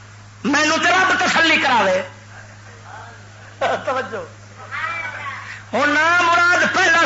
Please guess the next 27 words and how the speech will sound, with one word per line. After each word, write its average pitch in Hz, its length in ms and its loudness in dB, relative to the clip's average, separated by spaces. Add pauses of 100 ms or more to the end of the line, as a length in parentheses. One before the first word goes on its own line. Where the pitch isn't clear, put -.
سوال 294 380 2
کی 285 160 0
پیا 254 100 0
کردا 165 320 -2
ہے؟ 147 180 -2 (1400)
آخر 277 340 -2
میاں 285 600 0 (960)
فرشتے 247 380 -2
ہو، 247 580 0
قد 262 240 -2
عالم 262 600 0
قبل 254 260 0 (180)
خلقی 220 540 -2
ایو 330 260 -2 (120)
شان 320 220 -2
یصدر 302 460 -4
عنی۔ 196 300 -8 (1000)
رب 349 380 0
پہلے 359 260 2 (100)
دہار 330 400 2
تو 311 100 0
جاندا 311 300 2 (100)
سی 180 180 2 (1200)
میں 214 380 0
کی 262 120 0
کرنا 165 320 -2
ہے۔ 120 60 -8